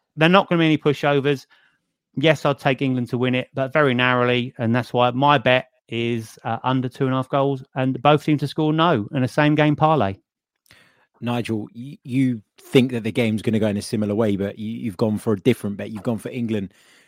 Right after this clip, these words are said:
Speaker 2: to win to nil. W-, what's appealed to you? Is it the price? Wh-, what's made you go that way rather than Jack's way?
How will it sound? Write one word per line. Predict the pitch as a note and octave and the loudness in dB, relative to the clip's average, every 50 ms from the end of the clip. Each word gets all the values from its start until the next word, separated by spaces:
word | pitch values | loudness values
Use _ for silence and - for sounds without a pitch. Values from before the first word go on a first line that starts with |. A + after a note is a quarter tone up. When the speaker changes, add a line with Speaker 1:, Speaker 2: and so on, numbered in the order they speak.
| _ _ _ | _ _ _
Speaker 2:
to | - - A2+ | -2 -2 0
win | G2 G#2+ A#2 A2+ G2+ | 2 2 0 0 -2
to | - - A2+ | -2 -2 0
nil. | G#2+ A2+ A#2+ A2+ G#2 | 2 2 2 2 2
W-, | G2 F#2+ C3+ C#3 B2+ B2 - | 0 -2 -6 -10 -12 -14 -6
what's | B2 B2+ D#3+ - - | -4 -4 -4 -2 -4
appealed | C3+ - - A#2 B2 B2 A#2+ - | -6 -2 0 2 2 2 2 -2
to | - | -4
you? | G#2+ G2+ G2+ | -4 -2 -2
Is | G2 F#2 | -4 -4
it | A2+ A#2 | -8 -12
the | - | -12
price? | - - B2+ A#2+ B2 A#2+ A2+ - - | -8 -2 0 0 0 0 -4 -8 -10
Wh-, | - C3+ - - | -12 -12 -12 -12
what's | A#2 A#2 A#2+ A2+ - - | -12 -12 -12 -12 -8 -4
made | B2 A#2 A2+ F#2+ - | -4 -4 -4 -4 -6
you | A2+ | -4
go | G#2+ A2 G#2+ | -4 -2 -2
that | G#2 A2 A2+ A2+ | -2 -4 -4 -4
way | G#2 G2+ F#2 - _ _ _ _ _ _ | -6 -6 -8 -10 _ _ _ _ _ _
rather | A#2 G#2+ G#2+ G2 | -4 -4 -4 -4
than | G2+ G2+ F#2+ | -4 -8 -6
Jack's | G2+ G#2+ G#2+ - - | -6 -8 -8 -8 -10
way? | G#2+ G2 | -12 -12